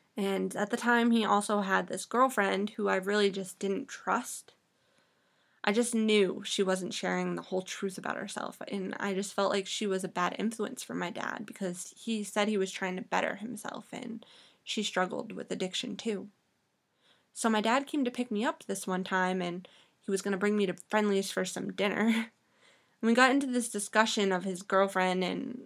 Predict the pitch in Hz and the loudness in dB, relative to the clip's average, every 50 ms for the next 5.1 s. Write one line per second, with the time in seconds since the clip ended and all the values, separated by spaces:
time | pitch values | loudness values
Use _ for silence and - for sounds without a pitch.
0 | - - 208 202 196 185 196 190 - - - - 196 185 180 185 185 - 180 185 | -2 0 2 2 2 0 -2 -4 -4 -8 -6 -2 -2 0 0 0 2 4 4 4
1 | 190 190 185 - 202 - - 185 185 190 185 185 - 208 190 196 196 - - - | 4 2 0 -4 -6 -4 0 0 0 0 0 -2 -4 -4 -4 -4 -4 -8 -10 -4
2 | - 220 202 185 180 175 175 180 190 180 - 196 196 185 180 185 185 - - - | -2 0 0 0 0 -2 -4 -4 -4 0 2 2 4 4 2 0 -2 -6 -4 -2
3 | 196 196 190 180 175 - - - - - 196 202 202 185 185 - - - - - | -2 0 0 -2 -4 -6 -8 -10 -10 -10 -8 -6 -6 -6 -6 -8 -12 -12 -10 -8
4 | - - - - - - - - - - - - - 226 220 214 214 214 202 196 | -6 -6 -6 -6 -8 -8 -8 -8 -8 -8 -8 -6 -4 -2 -2 0 0 0 0 -2
5 | 196 202 | -2 -4